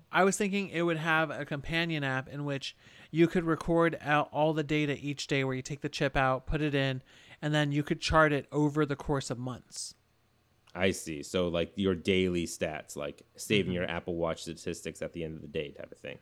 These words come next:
Speaker 1: Exactly. And then you could use that data and do what you want with it.
Speaker 2: Yeah, for sure. Let's make an extension of this and make sleepwear as well
Speaker 1: I was
Speaker 2: to
Speaker 1: actually,
Speaker 2: track.
Speaker 1: you read my mind. I was thinking about going that far and doing sleepwear as well,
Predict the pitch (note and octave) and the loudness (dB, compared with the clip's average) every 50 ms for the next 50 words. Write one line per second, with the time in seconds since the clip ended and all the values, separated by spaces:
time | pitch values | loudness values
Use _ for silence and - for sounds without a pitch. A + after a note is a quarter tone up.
0 | _ _ - D3 D3 C#3 C3 C#3+ D#3 D3+ D3+ D3+ D3 - C#3 B2 A#2+ C#3+ D3 D3 | _ _ -6 -4 -4 -2 2 4 6 6 6 4 2 -2 -6 -4 -4 -2 0 0
1 | C#3+ D3 D3 D3+ - - D#3+ C#3 C#3 D3 D3+ D3 C3+ D3+ C#3+ C3+ C3 C#3+ C#3 C#3 | 0 2 0 0 2 0 -2 0 2 0 2 2 2 2 0 0 0 -2 0 0
2 | C3+ C3+ C3 C3 C3 - C#3 C#3 C3 C3 B2+ - - C3+ B2+ B2+ B2 A#2+ A#2+ - | 0 -2 -2 -4 -2 0 0 0 0 0 -2 -2 -4 -4 -4 -4 -6 -6 -10 -12
3 | B2+ A#2+ B2 A#2+ - - A2 A2+ A2+ _ _ _ _ _ _ _ _ _ _ _ | -10 -10 -10 -10 -10 -14 -18 -18 -18 _ _ _ _ _ _ _ _ _ _ _
4 | _ _ _ _ _ _ _ _ _ _ - F#2 E2+ - - _ _ _ _ - | _ _ _ _ _ _ _ _ _ _ -4 -4 -4 -4 -8 _ _ _ _ -8
5 | G2 F#2+ - - F#2+ - - - _ _ _ _ _ _ - G2+ A2 A#2 - D3+ | -8 -6 -2 -2 -2 -2 -2 -10 _ _ _ _ _ _ 2 2 2 4 6 4
6 | D#3 D3 E3 D3+ C3+ A#2 - - - A#2+ A#2 B2 A#2+ - A#2+ G#2 F#2 F2 D#2 E2+ | 4 6 6 6 6 6 4 4 4 4 4 4 4 4 4 4 4 2 2 0
7 | E2 E2+ - - - E2 E2+ E2 E2 F2 F2+ F2 - - - - F2 G2 G#2 - | 0 0 0 0 0 0 0 0 0 0 0 -2 -2 -6 -6 -2 -2 -2 -2 -2
8 | - F2+ F2 E2 D#2 D2+ D2 D2 D2 D2+ E2 F2 F2+ E2+ D2 - - _ _ _ | -2 -2 -2 0 -2 -4 -8 -8 -8 -4 -2 -2 -2 -2 -4 -8 -12 _ _ _
9 | _ _ _ _ _ _ _ _ _ - D#3+ D#3+ D#3+ D#3 C#3+ - - D3+ D#3 D#3 | _ _ _ _ _ _ _ _ _ 2 4 4 4 4 2 0 2 4 4 4
10 | - G3 F3+ F3+ - D#3+ - C#3 C#3+ D3+ D#3+ E3 E3 D#3+ D#3 D3+ D#3 D3+ D3 D3 | 4 4 2 2 2 0 -2 -4 -2 0 2 4 6 6 6 6 4 2 2 2
11 | D3 C#3 B2+ B2 A#2 - - C#3 C#3+ C#3 - D#3 C#3+ - D3+ D3 C#3+ C#3+ C#3 C#3+ | 0 0 -2 -4 -6 -4 0 2 2 2 0 -2 -6 -4 -4 -2 0 2 0 0
12 | C3 - D3 D3 D3 C#3+ C#3+ D3+ C#3 C3+ C3+ C#3 C#3 B2 B2 - - C#3+ C#3 C#3+ | 0 -2 -2 -2 -2 -2 -6 -8 -8 -4 -2 -2 -2 -2 -6 -4 -2 0 2 2
13 | D3 C3+ - C#3+ C#3+ C#3 C#3+ C#3+ C#3 - - - E3+ D#3+ D3+ - D#3 D3 C#3+ C#3+ | 2 0 0 -4 -2 0 0 0 0 -2 -2 0 2 2 2 2 2 4 4 2
14 | C#3+ D3 D3+ F3+ F#3 D#3+ A#2 - - | 2 4 6 8 8 8 6 4 -4